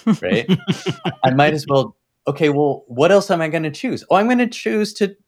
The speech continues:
Speaker 1: you know, try to be a good person. I'm gonna try to choose to get along with my cousin who I have struggled with before. The choice of the basic things then starts to allow for the choice of things that really give color to our lives.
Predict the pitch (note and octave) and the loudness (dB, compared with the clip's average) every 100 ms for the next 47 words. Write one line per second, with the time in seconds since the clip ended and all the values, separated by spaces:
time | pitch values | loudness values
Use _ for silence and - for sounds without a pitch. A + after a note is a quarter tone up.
0 | _ - F3 G3 F#3+ - - E3 F#3 F#3+ | _ -8 -2 0 -2 -6 0 2 2 0
1 | E3+ G#2+ C3+ F3 - D#3+ D#3+ F#2+ G#2 A#2 | -2 -4 -2 -2 -2 -6 -4 -8 -6 -6
2 | A2+ - C#3 D3 - - F3 E3+ - B2 | -6 0 0 0 -4 -6 -4 -4 -4 0
3 | C#3 B2 A#2+ A#2 A2+ G#2 G2+ G2 - A#2+ | 0 2 2 2 0 -4 -6 -6 0 0
4 | G2 E2 F#2+ F#2 F2+ - _ _ - G2+ | -2 -6 -2 -2 -2 -10 _ _ -6 -4
5 | - B2 G2 F#2 - E2+ - F2 F2+ _ | 0 0 0 -6 -10 -14 -16 -16 -16 _
6 | _ _ - A2+ A#2+ - E3+ F3 F3 C3 | _ _ -12 -6 -6 -2 2 4 2 -4
7 | A#2 - B2 A#2+ B2+ - G2+ F#2 F#2 G2 | -4 -2 -2 -4 -8 -8 -8 -8 -10 -2
8 | B2 D3 C#3+ - A2+ - - G#2 G2 G2 | 0 0 -2 -2 -2 -4 -8 -4 0 2
9 | F#2+ - F#2+ F#2 - - G#2+ - - G2 | 2 -4 -12 -12 -10 -4 -4 -4 -10 -12
10 | - A2 G#2 F#2+ - - G2 G#2 B2+ C#3 | -8 -4 -4 -6 -12 -16 -12 -6 0 2
11 | B2 G2 F2 E2+ G2 - - A2 F#2+ F2 | 2 0 -4 -6 -8 -6 -2 -2 -2 -6
12 | - D#2 - - - - | -10 -10 -10 -14 -18 -20